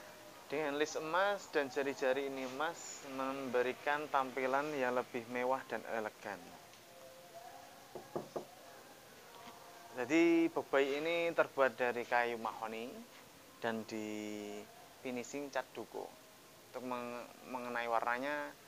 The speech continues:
bos-bos yang ada di sana bisa request atau custom sesuai permintaan. Ini juga perlengkapannya. Ini adalah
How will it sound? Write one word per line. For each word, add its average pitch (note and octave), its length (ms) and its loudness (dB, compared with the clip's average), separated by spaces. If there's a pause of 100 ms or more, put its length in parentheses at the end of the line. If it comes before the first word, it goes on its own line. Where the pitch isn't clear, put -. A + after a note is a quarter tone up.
(260)
bos-bos A#2+ 320 -6
yang A#2 160 0
ada A2+ 80 -2
di G#2 80 -12
sana B2 320 -6
bisa A#2 240 -2
request C3+ 560 -6
atau - 240 -6
custom D3 400 -4
sesuai A2+ 320 -6
permintaan. G#2+ 560 -6 (2250)
Ini E3 160 4
juga C#3 400 8 (480)
perlengkapannya. B2 640 8 (880)
Ini C3 180 4 (460)
adalah A#2 480 8